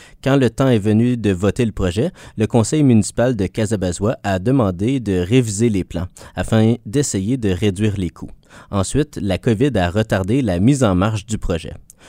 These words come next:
Lors de la séance du Conseil de juin, il y a eu abrogation des résolutions passées visant à faire l'emprunt dans le but de placer une nouvelle demande. Le maire de Casabazois, Robert Bergeron,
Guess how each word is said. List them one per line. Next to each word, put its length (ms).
Lors 200
de 100
la 120
séance 360
du 60
Conseil 360
de 160
juin, 260
il 80
y 80
a 40
eu 260
abrogation 840
des 180
résolutions 680
passées 500
visant 240
à 60
faire 260
l'emprunt 500
dans 180
le 140
but 200
de 80
placer 380
une 100
nouvelle 280
demande. 360
Le 120
maire 220
de 140
Casabazois, 720
Robert 320
Bergeron, 500